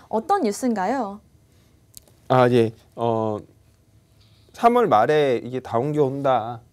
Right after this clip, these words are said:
Speaker 1: 네.
Speaker 2: 이런 뉴스는, 어, 지금 현재 에이다 네트워크 거버넌스 상에 있는, 어, 그런 그 예치 자금들이 지금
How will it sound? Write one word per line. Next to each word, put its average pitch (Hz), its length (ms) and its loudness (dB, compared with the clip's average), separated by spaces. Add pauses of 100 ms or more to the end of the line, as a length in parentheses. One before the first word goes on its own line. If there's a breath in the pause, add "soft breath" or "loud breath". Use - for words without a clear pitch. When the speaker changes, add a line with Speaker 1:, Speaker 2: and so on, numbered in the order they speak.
(140)
Speaker 1:
네. 220 480 -4
Speaker 2:
이런 143 280 -4
뉴스는, 120 600 -6
어, 107 400 -10 (1120 soft breath)
지금 196 400 0
현재 233 400 6
에이다 135 720 6
네트워크 127 1040 -4 (140)
거버넌스 135 520 -6
상에 160 340 -4
있는, 104 600 -8 (260)
어, 98 300 -12 (300)
그런 107 480 -4
그 90 260 -16 (600)
예치 123 320 -4
자금들이 110 800 -4 (280 soft breath)
지금 110 520 -8